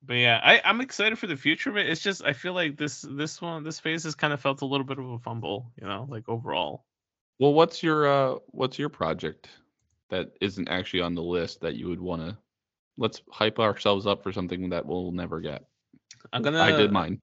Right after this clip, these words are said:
Speaker 2: <laughs>
Speaker 1: I'm gonna say something that's gonna cause an eye roll for you, I feel <laughs> like.
Speaker 2: Oh, God, here we go again.
Speaker 1: Yeah. <laughs>
Speaker 2: Sorry, just use that soundbite after you say it.
Speaker 1: I think at some point in the future,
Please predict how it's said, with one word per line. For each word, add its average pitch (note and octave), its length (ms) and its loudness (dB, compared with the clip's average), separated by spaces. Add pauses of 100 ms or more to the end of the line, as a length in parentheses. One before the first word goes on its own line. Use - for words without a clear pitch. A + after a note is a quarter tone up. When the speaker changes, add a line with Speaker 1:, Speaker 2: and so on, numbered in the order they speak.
Speaker 2:
<laughs> - 100 -12 (180)
Speaker 1:
I'm C3+ 80 -10
gonna C3+ 160 2
say D#3+ 180 4
something D3+ 320 0
that's A#2+ 140 2
gonna B2 160 0
cause B2 180 4
an A#2 100 2
eye A2 160 6
roll G#2+ 220 0
for A2 160 -6
you, F#2 300 -2 (120)
I - 60 -10
feel A2 220 -2 (120)
<laughs> - 120 -8
like. - 180 -4 (140)
Speaker 2:
Oh, G2+ 960 10
God, G#2 300 4
here A2 120 4
we D3 140 2
go D3+ 300 8
again. E3 680 8
Speaker 1:
Yeah. - 640 -4
<laughs> - 680 -20
Speaker 2:
Sorry, F2 140 0
just F#2+ 160 -4
use G#2 140 2
that G2+ 120 0
soundbite F#2+ 480 0
after F2 240 -8
you F2 80 -8
say - 140 -12
it. E2+ 160 -12 (480)
Speaker 1:
I C#3 80 8
think A#3 180 2
at F#3 120 4
some C#3+ 200 4
point E3+ 200 -2
in E3 60 -4
the E3 60 -2
future, F#3+ 580 -6